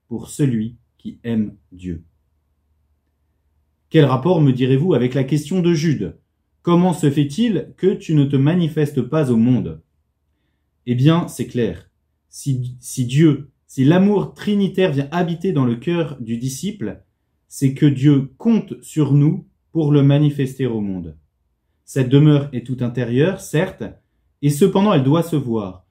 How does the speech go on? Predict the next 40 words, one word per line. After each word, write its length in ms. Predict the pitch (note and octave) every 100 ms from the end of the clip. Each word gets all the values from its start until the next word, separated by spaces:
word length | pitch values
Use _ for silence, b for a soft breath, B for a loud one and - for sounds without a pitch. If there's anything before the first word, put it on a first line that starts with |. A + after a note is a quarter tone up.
| _ _
Que 120 | C3
votre 280 | D3 D3+ C#3
lumière 520 | B2+ E3+ E3+ D#3+ A2
brille 340 | B2 F#3+ G3 C#3+
devant 300 | C3+ C#3 C3+
les 220 | A#2+ D3
hommes 260 | F#3 C#3 -
afin 380 | C3+ - D#3+
qu'ils 220 | D3+ A#2+ G#2+
voient 260 | C#3+ E3+
vos 180 | B2 A2
bonnes 380 | G#2+ E3 C3+ C#3
œuvres 240 | F#3 - b b b
et 100 | C3+
glorifient 580 | C3 D#3+ G3+ F3+ D#3 E3
votre 300 | C#3+ C3+ C3+
Père 500 | - D3 E3 D#3+ -
qui 160 | A#2 B2+
est 160 | C3+
aux 60 | A#2
cieux. 380 | - G2+ F2 - _ _ _ _ _ _
Cette 280 | - D3 C#3+
présence 800 | - G#3 F3+ G3 D#3+ - - _ _
de 100 | G#2+
la 120 | A2 A#2+
Trinité 500 | - E3 D#3 D#3 D3+
dans 160 | A#2
l'âme 380 | A#2 D#3 E3+ A2+
ne 80 | B2
peut 160 | D3+
pas 140 | D#3 D#3+
rester 340 | C#3+ - C#3
cachée. 480 | D3+ C#3 - G2+ - _ _ -
Dieu 200 | B2 G3
se 160 | -
manifeste 640 | C#3 E3 F3 C#3+ G#3 G#3 -
à 120 | C#3
travers 340 | C#3+ D#3+ E3+ E3
ses 160 | C#3+
saints 460 | C3+ - E3 -